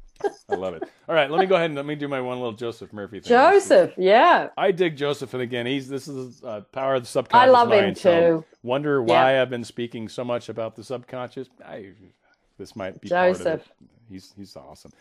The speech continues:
Speaker 1: Now, is he really a doctor, by the way? Uh, he, I don't think so, right?
Speaker 2: Doctor Joseph Murphy.
Speaker 1: That's
Speaker 2: Yeah,
Speaker 1: what everyone
Speaker 2: wow.
Speaker 1: calls him, but is it, like, a self-proclaimed doctor, or was he an
Speaker 2: I
Speaker 1: actual
Speaker 2: don't
Speaker 1: doctor?
Speaker 2: know. I don't know. It's a
Speaker 1: Like,
Speaker 2: good question.
Speaker 1: when he walked into the rooms, did people go,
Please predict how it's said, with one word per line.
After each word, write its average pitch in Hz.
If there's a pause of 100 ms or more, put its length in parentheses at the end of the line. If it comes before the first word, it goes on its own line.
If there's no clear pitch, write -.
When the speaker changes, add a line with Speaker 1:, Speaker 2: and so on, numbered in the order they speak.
(100)
Speaker 1:
Now, 220
is 240
he 269
really 240
a 208
doctor, 160
by 196
the 196
way? 196
Uh, 143
he, 135
I 151
don't 185
think 175
so, 90
right? 90
Speaker 2:
Doctor 277
Joseph 269
Murphy. 208
Speaker 1:
That's 196
Speaker 2:
Yeah, -
Speaker 1:
what 226
everyone 359
Speaker 2:
wow. 226
Speaker 1:
calls 165
him, 131
but 127
is 127
it, 143
like, 131
a 117
self-proclaimed 143
doctor, 285
or 135
was 120
he 143
an 180
Speaker 2:
I 254
Speaker 1:
actual 262 (180)
Speaker 2:
don't 202
Speaker 1:
doctor? 202 (120)
Speaker 2:
know. 381 (100)
I 180
don't 185
know. 349
It's 202
a 117
Speaker 1:
Like, 190
Speaker 2:
good 170
question. 320
Speaker 1:
when 120
he 135
walked 123
into 123
the 110
rooms, 107
did -
people 110
go, 90